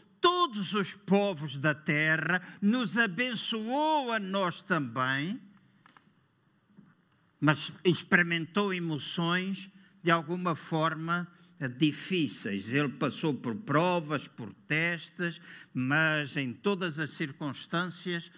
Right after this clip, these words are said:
foi a bênção de Deus que sempre o susteve. Então, se tu estás aqui e dizes, "Ok, eu não tenho esse tipo de problemas", deixa-me dizer,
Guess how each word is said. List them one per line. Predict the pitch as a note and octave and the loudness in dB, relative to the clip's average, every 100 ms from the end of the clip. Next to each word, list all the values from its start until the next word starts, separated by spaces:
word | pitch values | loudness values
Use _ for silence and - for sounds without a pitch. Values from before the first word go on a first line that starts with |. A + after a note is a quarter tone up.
| - | -20
foi | - F#3 F3 D#3+ | -8 -2 0 0
a | |
bênção | B2 A2 D3+ F#3+ F3+ - E3+ | -2 -2 0 0 -2 -6 -6
de | D#3+ | -4
Deus | C#3 D3 C#3 C3 | -4 -2 -2 -4
que | - B2 | -6 -8
sempre | - - D#3 D3 D3 D3+ D3+ - - - D3+ | -8 -6 -4 -4 -6 -8 -10 -14 -20 -12 -6
o | C#3 | -4
susteve. | - C3 A2 - F#2+ F2 - | -4 -4 -2 -4 -6 -14 -6
Então, | C3+ C#3 D#3 B2+ | -4 -2 -4 -4
se | - E3 | -6 -6
tu | B3 | -6
estás | D4 - - G#3+ D3+ D#3+ | -8 -6 -2 -2 -2 -4
aqui | D3 - B2 G#2 F#2 - - | -4 -6 -8 -6 -8 -16 -6
e | D3+ | -2
dizes, | C3+ D3+ B2 | 0 -2 -2
"Ok, | E3+ - C3+ A2 C3+ | -4 -2 -4 -4 -4
eu | |
não | E3 E3+ C#3+ | -4 -4 -4
tenho | - F3 D#3+ D3+ | 0 0 0 -2
esse | D#3 D3 - | -4 -6 -8
tipo | E3 D3+ B2 | -6 -6 -6
de | B2+ | -10
problemas", | - C3+ A#2 A#2 C3+ D3+ D#3+ E3 - - - _ | -8 -8 -6 -4 -2 -2 -4 -6 -12 -20 -20 _
deixa-me | A#2+ E3 - D#3+ D3 | -2 0 0 -6 -6
dizer, | C3+ D3 A2+ A#2 A2 | -6 -8 -6 -6 -6